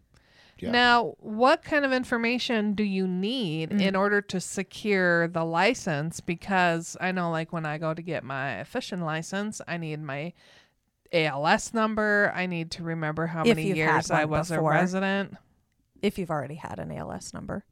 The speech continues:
Speaker 3: If it's
Speaker 2: Uh,
Speaker 3: new, you don't. You
Speaker 1: Or they'll just
Speaker 3: obviously
Speaker 1: look
Speaker 3: don't
Speaker 1: you up.
Speaker 3: need
Speaker 1: If
Speaker 3: it.
Speaker 1: you tell them your name, your name,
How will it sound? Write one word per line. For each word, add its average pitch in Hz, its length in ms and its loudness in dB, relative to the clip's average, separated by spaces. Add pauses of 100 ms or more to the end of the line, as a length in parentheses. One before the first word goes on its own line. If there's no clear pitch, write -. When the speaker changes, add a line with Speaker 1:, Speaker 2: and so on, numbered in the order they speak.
(380)
Speaker 3:
If 196 120 0
it's 202 180 0
Speaker 2:
Uh, 196 60 2
Speaker 3:
new, 190 140 4
you 160 160 -2
don't. 156 240 -4 (220)
You 151 180 -10 (100)
Speaker 1:
Or 190 140 10
they'll 143 200 8
just - 80 0
Speaker 3:
obviously 127 240 0
Speaker 1:
look 156 80 -2
Speaker 3:
don't 139 100 -2
Speaker 1:
you 107 40 0
up. 110 60 0
Speaker 3:
need 165 80 -2
Speaker 1:
If 143 80 -4
Speaker 3:
it. 180 60 -4
Speaker 1:
you 147 40 0
tell 143 180 4
them 139 100 4
your 131 100 4
name, 151 480 4
your 131 180 -4
name, 165 420 2